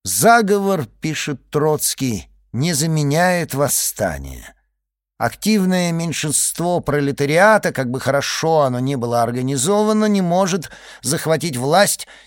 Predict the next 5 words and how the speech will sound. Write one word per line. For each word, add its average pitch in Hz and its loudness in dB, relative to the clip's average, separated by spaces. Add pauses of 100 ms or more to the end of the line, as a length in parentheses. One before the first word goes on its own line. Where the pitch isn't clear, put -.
независимо 170 0
от 170 0
общего 160 -4
состояния 147 -2
страны. 113 -4